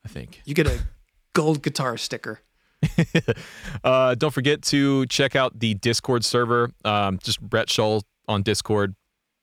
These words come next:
Speaker 1: It'll be linked down below, and you can join up there, jump in the, uh, Dipped in Tone, um, Discord. There's also the other one for my podcast, the Backstage Journal podcast. Um, Zach is a mod over there.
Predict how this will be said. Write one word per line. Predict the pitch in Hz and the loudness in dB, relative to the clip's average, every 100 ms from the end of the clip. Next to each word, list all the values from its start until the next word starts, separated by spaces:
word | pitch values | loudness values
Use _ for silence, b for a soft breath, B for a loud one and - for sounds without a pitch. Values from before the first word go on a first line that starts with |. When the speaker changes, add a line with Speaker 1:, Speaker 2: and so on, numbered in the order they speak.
| _ _ | _ _
Speaker 1:
It'll | 117 110 | 0 2
be | 113 | 2
linked | 110 101 | 2 2
down | 107 101 | 0 2
below, | 95 98 110 107 | 2 2 2 0
and | 104 95 | 0 -2
you | 95 | -2
can | - 90 | -2 -2
join | 95 101 | 0 2
up | 98 90 | 0 0
there, | 95 92 90 | 0 0 0
jump | - 98 90 | -2 -2 0
in | 95 92 82 | 0 0 0
the, | 87 85 85 - - | 0 0 -2 -4 -6
uh, | 82 80 - | -4 -4 -2
Dipped | 101 - | -2 0
in | 90 | -4
Tone, | - 117 131 131 b b b b b b - | 0 0 2 0 b b b b b b -4
um, | 98 95 92 90 113 - - | 0 2 0 -2 -6 -14 -4
Discord. | 127 - 135 127 127 117 | -2 0 0 2 0 -2
There's | 110 101 | -2 0
also | 110 - 95 | 0 0 0
the | 98 | 0
other | 95 | 0
one | 98 92 | 0 -2
for | - - 92 | -4 -2 -2
my | 85 85 85 87 92 98 98 98 - | -2 -4 -2 -2 -2 -2 0 -2 -2
podcast, | - 101 - 117 127 - - - | -2 -2 -2 -2 -2 -6 -10 -18
the | 85 85 82 | -10 -6 -2
Backstage | 85 - 80 73 | -2 -2 -4 -4
Journal | 104 127 | -4 -2
podcast. | - 131 - 139 139 - - b b b _ | -2 -2 -2 -4 -4 -8 -12 b b b _
Um, | 87 90 85 85 - 107 | 0 0 0 -2 -8 -2
Zach | 101 120 - | 0 0 -2
is | |
a | 95 | -2
mod | 85 73 76 - | 0 -2 -4 -6
over | 90 82 | -6 -4
there. | 73 71 | -4 -4